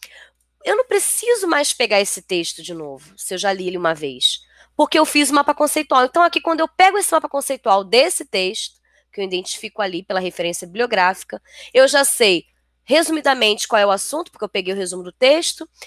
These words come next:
eu já sei o objeto de estudo dele, o que que ele realmente tá estudando, o tema dele, e as principais conclusões, o que que ele encontrou. Já de cara, os quatro primeiros itens do mapa,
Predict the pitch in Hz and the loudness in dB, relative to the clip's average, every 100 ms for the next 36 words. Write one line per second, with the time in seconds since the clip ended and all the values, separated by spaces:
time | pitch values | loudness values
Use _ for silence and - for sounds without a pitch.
0 | - - 277 285 - 254 214 220 277 320 | -18 -4 0 2 2 -2 -2 0 0 0
1 | - - 220 185 196 240 302 311 233 - | -6 -8 -12 -2 4 4 4 0 -8 -8
2 | 214 233 240 208 - 196 - 165 180 240 | -4 -2 -2 -4 -6 -8 -10 -8 -2 -2
3 | 262 - 196 208 190 156 190 240 277 294 | -2 -4 -2 -2 -2 -2 4 4 4 0
4 | - - - - - 311 320 - 320 - | -10 -20 -20 -20 -6 -2 -2 -4 -6 0
5 | 269 277 277 277 262 240 233 269 - - | -2 -2 -8 -8 -2 -2 -4 -6 -6 -6
6 | - 320 214 175 165 _ _ _ _ - | -8 -8 -8 -8 -10 _ _ _ _ -4
7 | - 466 440 - - 302 311 330 - _ | 2 2 0 -4 -2 0 2 -2 -6 _
8 | - - 339 403 - 349 302 247 262 - | -14 -2 2 2 0 -8 -6 -8 -10 -10
9 | 254 220 233 233 - | -14 -6 0 0 0